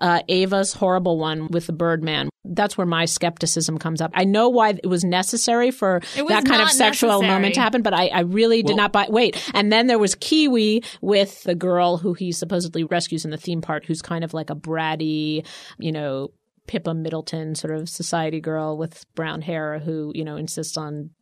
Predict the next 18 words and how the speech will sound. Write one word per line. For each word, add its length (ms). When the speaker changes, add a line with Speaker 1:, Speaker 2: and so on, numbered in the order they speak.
Speaker 1:
sleeping 340
with 120
him 140
because 440
he 240
rescued 400
her 100
from 140
the 80
pool. 320
And 260
it's 140
a 60
sort 180
of 100
reality 460
T 220
V. 180